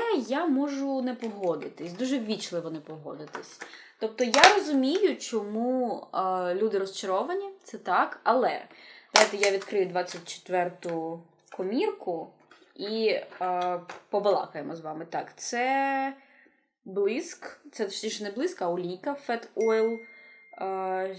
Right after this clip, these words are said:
так, що тут, блядь, який відтінок? Я знову не бачу, який це відтінок. <laughs> Блін, але дуже красивий відтінок, виглядає насправді як мій улюблений відтінок That's Chic.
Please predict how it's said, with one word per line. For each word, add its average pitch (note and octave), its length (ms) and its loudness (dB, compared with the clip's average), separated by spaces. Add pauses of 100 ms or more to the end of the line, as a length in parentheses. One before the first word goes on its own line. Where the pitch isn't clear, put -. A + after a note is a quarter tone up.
(140)
так, F3+ 220 -2
що - 260 -6
тут, E3+ 220 -12
блядь, E3 320 -6
який B3+ 240 -4
відтінок? D#3+ 580 -12 (600)
Я A#3 180 2
знову B3+ 300 4
не A#3 120 2
бачу, A3 300 4
який F#3+ 260 0
це F#3 200 -4
відтінок. - 600 -10 (120)
<laughs> - 1000 -8
Блін, F3+ 380 0
але C4 440 4
дуже C4+ 300 -4
красивий A#3 460 -2
відтінок, G#3+ 480 -6
виглядає G#3 440 0
насправді B3 500 -2
як G#3+ 240 -4
мій A3+ 180 -2
улюблений G3 520 -2
відтінок A#3+ 460 -4
That's G3+ 260 -4
Chic. - 420 -6